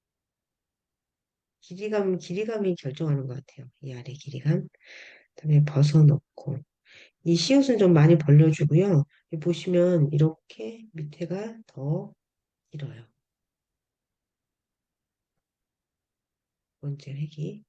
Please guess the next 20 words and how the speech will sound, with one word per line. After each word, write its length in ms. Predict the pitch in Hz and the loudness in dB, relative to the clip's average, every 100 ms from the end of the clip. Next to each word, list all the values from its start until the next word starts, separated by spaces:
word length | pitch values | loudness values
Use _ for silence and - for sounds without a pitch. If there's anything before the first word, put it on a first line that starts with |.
| _ _ | _ _
나오는 340 | 131 127 127 143 | -18 -16 -16 -16
게 260 | 185 208 - - | -16 -18 -20 -18
아래가 380 | 143 139 143 147 | -14 -10 -4 -4
더 180 | 147 135 | -4 -8
이제 340 | 127 139 143 - _ _ _ | -10 -12 -18 -18 _ _ _
한 340 | - 180 165 151 - _ | -14 -8 -8 -10 -16 _
삼분의 540 | - 233 233 240 226 | -20 -16 -14 -6 2
일 120 | 156 147 | 6 6
지점에서 440 | 202 214 180 151 | 6 4 4 2
내려왔네요. 560 | 131 120 120 - - - 156 - _ _ _ _ _ _ _ 151 | -2 -8 -10 -18 -20 -18 -18 -18 _ _ _ _ _ _ _ -14
어, 100 | 151 160 147 135 - _ - - - _ _ _ _ | -10 -6 -8 -8 -16 _ -20 -20 -20 _ _ _ _
이것도 300 | 151 151 151 147 | -4 -2 -2 -6
별반 360 | - 147 147 | -6 0 2
다 260 | 147 127 135 _ - - - _ _ _ | 2 0 -4 _ -20 -20 -20 _ _ _
특이사항 600 | 190 214 208 180 156 143 | -16 -14 -8 -4 0 0
같고요. 600 | - - - 147 151 147 - _ _ | 0 -10 -6 -4 -2 -4 -8 _ _
미음도. 920 | 151 160 165 160 151 139 135 127 123 - - _ _ _ _ _ _ _ _ _ _ _ _ _ _ _ _ | -4 -2 -2 2 2 4 2 -4 -10 -20 -20 _ _ _ _ _ _ _ _ _ _ _ _ _ _ _ _
뭐, 160 | 147 139 | -18 -8
가치를 800 | - 147 - 226 202 190 190 147 | -2 -2 -2 -4 0 2 2 2
이제 240 | 147 131 | 0 -2